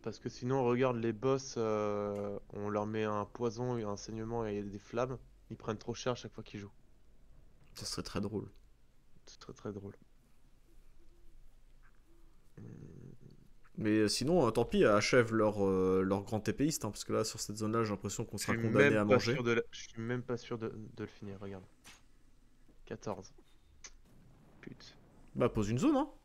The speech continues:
Speaker 2: T'as, t'as ce qu'il faut, hein. T'as ce qu'il faut en
Speaker 1: Ah.
Speaker 2: point. Voilà.
Speaker 1: Ouais, je vais la récu-, je vais récupérer un point, mais bon.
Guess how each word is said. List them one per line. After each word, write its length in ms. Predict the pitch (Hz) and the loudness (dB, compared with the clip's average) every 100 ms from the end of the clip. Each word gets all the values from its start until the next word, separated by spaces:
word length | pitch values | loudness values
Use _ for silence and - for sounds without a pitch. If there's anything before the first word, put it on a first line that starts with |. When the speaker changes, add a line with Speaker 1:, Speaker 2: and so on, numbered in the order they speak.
| - - | -20 -4
Speaker 2:
T'as, 400 | - 107 104 98 | 4 6 6 4
t'as 100 | 95 | 0
ce 100 | 101 | -2
qu'il 80 | - | -2
faut, 240 | 107 196 202 | 2 2 2
hein. 80 | 226 - - - - - - - - - - - | -4 -14 -18 -18 -16 -16 -16 -16 -16 -16 -12 -2
T'as 80 | 113 | -2
ce 80 | |
qu'il 120 | - 107 | 0 0
faut 120 | 101 | 2
en 60 | |
Speaker 1:
Ah. 120 | 127 135 | 2 0
Speaker 2:
point. 200 | 127 120 - - - - | -2 -6 -14 -20 -18 -8
Voilà. 200 | 92 98 104 | -6 -4 -4
Speaker 1:
Ouais, 40 | |
je 120 | 104 | -6
vais 60 | 98 | -12
la 100 | 92 | -12
récu-, 200 | 95 - | -14 -16
je 140 | - 95 | -18 -12
vais 80 | |
récupérer 420 | 98 92 98 104 98 | -12 -12 -12 -8 -8
un 60 | |
point, 220 | 104 139 | -10 -10
mais 100 | 120 | -10
bon. 140 | 98 | -12